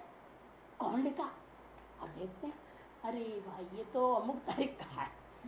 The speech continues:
ये दादाजी का मरने का, बाप के नाम पर आया हुआ लेटर है, मेरे नाम पर आया ही नहीं है।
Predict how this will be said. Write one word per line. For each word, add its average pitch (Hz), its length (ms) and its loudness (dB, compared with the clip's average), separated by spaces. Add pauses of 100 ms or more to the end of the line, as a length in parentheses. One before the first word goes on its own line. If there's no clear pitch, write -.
(440)
ये 240 120 6
दादाजी 226 540 8
का 339 140 12
मरने 311 320 12
का, 285 80 12
बाप - 440 12
के 370 100 12
नाम 349 220 12
पर 320 140 12
आया 285 180 12
हुआ 269 100 12
लेटर 247 300 6
है, 208 140 6
मेरे 262 160 12
नाम 302 220 12
पर 302 120 12
आया 302 180 12
ही 285 100 10
नहीं 208 280 2
है। - 220 -6